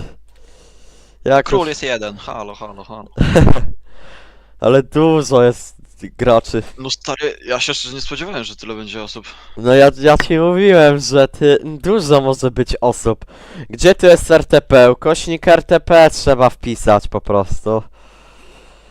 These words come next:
Speaker 1: I wtedy
Speaker 2: Dragon Ball, niezłe państwo już mamy, okej.
Speaker 1: No, to jest Dragon Ball. Eee, z państw.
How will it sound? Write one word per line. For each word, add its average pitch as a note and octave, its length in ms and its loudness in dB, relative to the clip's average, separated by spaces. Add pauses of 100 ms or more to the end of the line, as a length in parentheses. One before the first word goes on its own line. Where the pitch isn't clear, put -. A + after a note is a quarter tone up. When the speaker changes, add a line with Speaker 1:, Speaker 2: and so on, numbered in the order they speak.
(140)
Speaker 1:
I A2+ 180 -2
wtedy A#2+ 300 -2
Speaker 2:
Dragon A2+ 300 -2
Ball, G#2 240 -10
niezłe A2+ 280 -12
państwo - 340 -16
już - 120 -20
mamy, G#2 240 -14
okej. G#2+ 600 -12
Speaker 1:
No, A#2+ 240 2
to B2+ 100 -6
jest C#3+ 220 -2
Dragon C3+ 460 0
Ball. C3 440 4 (480)
Eee, A#2+ 800 6
z - 100 -8
państw. B2+ 680 -2